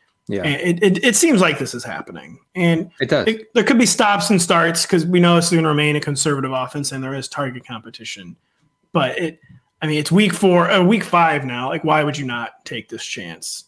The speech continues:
Speaker 2: if he's been still out there in your league? He should be a hundred percent rostered. Hopefully we at least get it up to, like, seventy percent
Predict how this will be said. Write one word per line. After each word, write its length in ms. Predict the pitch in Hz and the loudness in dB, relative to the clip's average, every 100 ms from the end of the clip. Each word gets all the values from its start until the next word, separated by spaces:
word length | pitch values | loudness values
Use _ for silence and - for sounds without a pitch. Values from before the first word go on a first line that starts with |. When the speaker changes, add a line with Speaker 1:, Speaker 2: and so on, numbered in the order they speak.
| - | -16
Speaker 2:
if 100 | - | -12
he's 160 | 127 | -12
been 160 | - 120 | -10 -10
still 240 | - 127 | -10 -10
out 240 | 104 95 - | -10 -12 -12
there 160 | 107 | -14
in 80 | 92 | -12
your 120 | 98 | -14
league? 360 | 101 98 98 - _ - _ _ - | -12 -10 -12 -14 _ -20 _ _ -2
He 80 | 170 | 0
should 180 | 214 180 | 4 4
be 100 | 135 | 2
a 60 | |
hundred 240 | 135 127 117 | 0 -4 -4
percent 320 | 120 147 123 | -6 -6 -6
rostered. 720 | 117 113 - 117 135 151 131 | -6 -6 -6 -6 -4 -4 -6
Hopefully 340 | - 196 202 180 | -2 0 4 4
we 100 | 156 | 6
at 60 | |
least 180 | 160 160 | 4 2
get 120 | 160 | 0
it 40 | 143 | -2
up 80 | 135 | -4
to, 40 | |
like, 140 | 120 117 | -6 -2
seventy 420 | - 139 127 113 | 0 0 -2 -6
percent 420 | - 120 127 98 | -6 -6 -6 -8